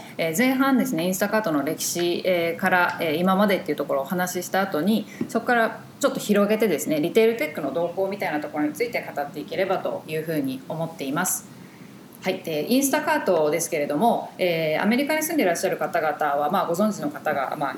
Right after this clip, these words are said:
非常に多く、えー、実際にですね、利用している方も、あの、結構いらっしゃるんじゃないかなと思うんですけれども、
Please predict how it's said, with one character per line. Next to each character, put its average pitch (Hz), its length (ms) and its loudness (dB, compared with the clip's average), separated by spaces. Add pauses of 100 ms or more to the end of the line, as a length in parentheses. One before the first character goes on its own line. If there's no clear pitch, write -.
非 175 80 -6
常 175 120 0
に 170 80 -4
多 196 200 4
く、 - 340 -8
え 143 80 -2
ー、 147 80 -4
実 180 80 -2
際 220 180 0
に 220 60 2
で 165 100 -2
す - 120 -8
ね、 160 80 -6
利 185 100 2
用 214 120 2
し 214 40 -6
て 233 80 -2
い 220 40 2
る 226 60 0
方 220 220 0
も、 160 220 -4
あ 147 100 -4
の、 139 220 -10 (240)
結 196 120 -4
構 151 80 0
い 156 40 2
ら 185 80 2
っ - 20 0
し - 80 -2
ゃ 202 60 0
る 180 80 -2
ん - 20 -4
じ 147 60 0
ゃ 139 40 -2
な 143 100 -2
い 139 40 -8
か 143 100 -8
な 147 120 -2
と 143 100 -8
思 156 180 -2
う 156 60 -2
ん - 20 0
で 139 80 -2
す - 120 -10
け 135 80 -6
れ 135 80 -6
ど 165 80 -4
も、 214 240 2